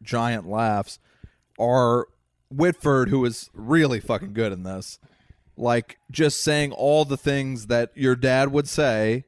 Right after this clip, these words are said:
if you're, <laughs> if this, if you're white, uh, my dad would say, if he was trying to make an African-American person feel more comfortable,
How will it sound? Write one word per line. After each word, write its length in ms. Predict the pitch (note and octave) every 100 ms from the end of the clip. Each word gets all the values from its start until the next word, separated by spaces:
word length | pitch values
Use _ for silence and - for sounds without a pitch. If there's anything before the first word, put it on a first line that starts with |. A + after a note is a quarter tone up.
| _ -
if 160 | A2 A#2+
you're, 120 | B2
<laughs> 40 |
if 160 | C3+ -
this, 220 | B2 - -
if 180 | B2 -
you're 80 |
white, 400 | G#2+ C3 G#2 A#2 _ _ _ _ _ -
uh, 280 | A2+ A#2 A2+
my 180 | A#2 C#3+
dad 300 | A#2 A2+ A2
would 180 | G#2 F#2
say, 360 | A2 G#2 G#2+ -
if 180 | E3
he 60 | F3
was 180 | D3 B2+
trying 380 | - E3+ E3+ D#3
to 120 | D3
make 260 | B2+ A#2+
an 80 | A#2+
African-American 680 | A#2+ A2+ - A2+ A2+ G#2+ G2+
person 300 | B2 A2+ G#2+
feel 200 | - A#2
more 160 | G#2+ F#2+
comfortable, 600 | - G3 - C3 B2